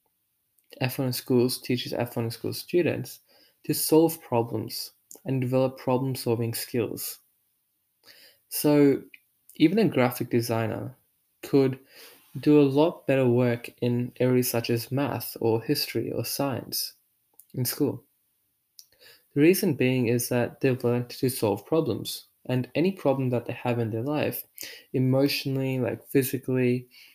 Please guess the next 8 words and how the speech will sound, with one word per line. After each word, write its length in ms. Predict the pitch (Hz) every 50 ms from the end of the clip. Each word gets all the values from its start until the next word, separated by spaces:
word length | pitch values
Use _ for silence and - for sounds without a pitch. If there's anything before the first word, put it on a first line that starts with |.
| _ _ -
or 340 | 127 123 123 123 117 - - _ _ _
socially, 800 | - - - 123 120 139 143 - - 156 160 165 175 190 190 185 _ _ _
they 120 | - 139 139
can 160 | 139 156 135
fix, 560 | - - - 120 117 - - - - - - _ _ _ _ -
or 120 | - 131 135
at 60 | 135
least 320 | 139 139 139 139 - -